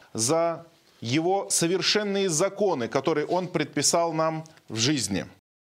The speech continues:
И одним из таких законов является никах. Никах — это закон, посредством которого мужчина и женщина становятся дозволенными д-, друг для друга. А иначе, без никаха, без этого закона,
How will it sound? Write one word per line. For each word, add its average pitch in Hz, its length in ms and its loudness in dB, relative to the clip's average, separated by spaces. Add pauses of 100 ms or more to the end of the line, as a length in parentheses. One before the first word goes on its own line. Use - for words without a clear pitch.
(160)
И 127 80 0
одним 185 280 0
из 214 140 -2
таких 202 300 0
законов 196 500 0
является 185 920 2
никах. 151 500 0 (460)
Никах — 151 500 0 (560)
это 156 220 0
закон, 165 500 0
посредством 180 640 0
которого 202 760 0 (140)
мужчина 185 540 0
и - 20 0
женщина 185 480 0
становятся 180 680 0
дозволенными 170 800 0
д-, 147 100 -2
друг 139 460 -2
для 147 160 2
друга. 139 500 0 (380)
А 143 100 2
иначе, 190 560 0
без 165 380 0
никаха, 143 560 0
без 170 340 0
этого 175 400 0
закона, 131 600 -2